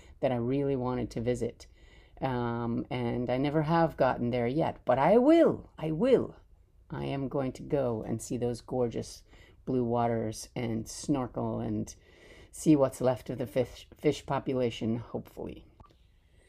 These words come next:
In any case, I was left at home, but the brilliant thing was that I had the house to myself, and that was incredible. Um, Virginia was not there, so it was like, "Woohoo,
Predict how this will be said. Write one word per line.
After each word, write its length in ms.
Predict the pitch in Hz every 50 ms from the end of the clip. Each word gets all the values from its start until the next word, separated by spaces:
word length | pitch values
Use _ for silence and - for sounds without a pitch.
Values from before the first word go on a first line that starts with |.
| - - _ -
In 140 | - 202 226
any 180 | 254 269 262 226
case, 400 | - 196 180 160 165 170 - - -
I 320 | - 170 185 190 202 214 220
was 200 | 226 226 214 220
left 240 | 202 196 - -
at 80 | 226 214
home, 640 | - - 175 151 147 139 131 135 147 170 196 220 220 - - - - - - - - -
but 400 | 175 170 170 165 165 165 - - 143
the 100 | 156 160
brilliant 500 | 143 156 170 214 247 294 254 180 139 -
thing 260 | - 156 147 147 143
was 180 | 139 139 143 -
that 140 | - 139 135
I 120 | 143 135
had 220 | 135 156 151 135 120
the 60 | 123
house 240 | 127 160 165 165 -
to 80 | -
myself, 600 | 135 127 123 - - - 143 - - - - - - - - - - - - -
and 80 | - 139
that 80 | 156
was 140 | 165 156 156
incredible. 640 | 151 131 117 - 151 135 120 101 90 - - - - - _ _ - - -
Um, 340 | - 131 127 127 127 123 117
Virginia 380 | 127 131 123 156 165 170 170
was 140 | 170 156 147
not 260 | 151 151 151 151 -
there, 520 | - - 135 139 135 131 135 135 135 131 - - - - -
so 640 | - - - - 147 135 127 123 120 123 123 117 117 -
it 60 | 123
was 160 | 123 120 113
like, 240 | 127 117 117 117 113
"Woohoo, 960 | - - 170 196 220 269 269 302 320 285 294 285 254 240 226 180 127 110 -